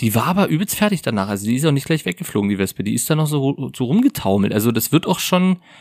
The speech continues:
ein mega anstrengender Akt gewesen sein für die, oder ich hab das halt nicht gemerkt und die war,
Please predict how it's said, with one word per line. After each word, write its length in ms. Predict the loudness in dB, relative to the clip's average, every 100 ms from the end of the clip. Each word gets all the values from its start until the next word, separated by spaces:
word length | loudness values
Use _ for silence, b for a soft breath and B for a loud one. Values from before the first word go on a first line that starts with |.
| B _ 2
ein 140 | 4
mega 300 | 6 6 4
anstrengender 400 | 0 -2 0 -2
Akt 180 | -4 -4
gewesen 320 | 0 2 2
sein 140 | 0
für 100 | -2
die, 220 | -2 -2 2
oder 320 | 4 4 0
ich 120 | -6
hab 80 | -6
das 180 | -6 -4
halt 140 | -6
nicht 120 | -6
gemerkt 320 | -6 -6 -4 -6
und 140 | -6
die 80 |
war, 100 | -6